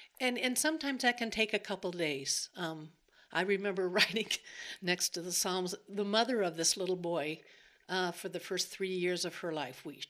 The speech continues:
we didn't know whether she was gonna make it or not. And so I have times where I sat in the hospital again, after rushing to the emergency room, sat in the room and wrote next to Psalm, "Oh, yeah?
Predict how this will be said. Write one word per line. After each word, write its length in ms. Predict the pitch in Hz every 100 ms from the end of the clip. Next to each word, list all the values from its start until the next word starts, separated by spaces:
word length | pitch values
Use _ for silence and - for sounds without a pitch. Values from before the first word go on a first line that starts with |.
| -
we 120 | 175
didn't 320 | 170 175 170
know 140 | 175 165
whether 280 | 151 143 139
she 160 | -
was 160 | 160 -
gonna 200 | 165 156
make 240 | 147 143
it 100 | 139
or 80 | -
not. 180 | 117 - _ - - - - -
And 240 | 175 170 160
so 340 | 185 170 160
I 200 | 156 190
have 220 | 190 185
times 360 | - 185 185 180
where 100 | 170
I 60 |
sat 300 | 170 - 170
in 120 | 170 165
the 60 |
hospital 580 | 170 170 - 180 180 180 _ _ -
again, 500 | 175 170 151 143 196 _ _ _ 156
after 260 | 160 -
rushing 400 | 165 165 - 175
to 120 | 170
the 120 | 165 165
emergency 640 | 160 156 147 160 147 165
room, 320 | 160 160 165 - - - -
sat 280 | - 190 170
in 80 | 175
the 60 | 170
room 240 | 180 185
and 140 | 175 170 _ _ _ _ _ _ _ _ _ _ _ _ _ -
wrote 180 | 202 190
next 280 | 196 196 -
to 120 | -
Psalm, 340 | 180 - 180 185
"Oh, 120 | 190
yeah? 380 | 185 185 196